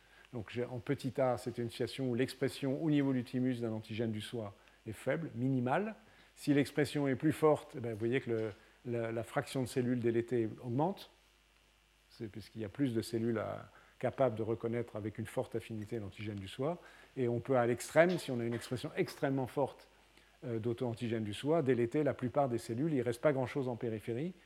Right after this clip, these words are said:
ce qui peut être embêtant si ces cellules-là sont également réactives à l'égard d'antigènes microbiens, puisqu'on les perd.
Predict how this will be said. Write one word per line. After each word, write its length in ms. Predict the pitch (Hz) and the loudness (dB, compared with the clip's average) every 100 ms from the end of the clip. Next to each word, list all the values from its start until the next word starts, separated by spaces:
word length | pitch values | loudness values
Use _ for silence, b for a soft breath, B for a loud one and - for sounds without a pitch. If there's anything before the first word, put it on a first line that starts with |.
| B B | B B
ce 100 | - | -16
qui 180 | - 127 | -4 -2
peut 140 | 120 143 | 4 4
être 120 | 139 | 4
embêtant 560 | 120 123 123 165 190 - B B B | 2 2 4 2 0 -8 B B B
si 380 | - - 147 151 | -16 -8 0 0
ces 160 | - | 2
cellules-là 520 | 135 135 123 123 147 170 | 0 2 2 4 4 2
sont 220 | - 127 | -2 -4
également 680 | 139 127 127 143 165 175 - - | 0 2 4 4 2 0 -4 -12
réactives 580 | 135 123 127 117 160 160 | -4 -2 -2 -2 0 0
à 60 | 131 | 2
l'égard 300 | 117 135 139 | 2 2 2
d'antigènes 400 | 117 131 123 135 | -2 -2 -2 0
microbiens, 400 | 123 127 110 98 - | -2 -6 -8 -10 -16
puisqu'on 280 | - 117 - | -20 -14 -8
les 80 | 110 | -6
perd. 280 | - 113 | -4 -4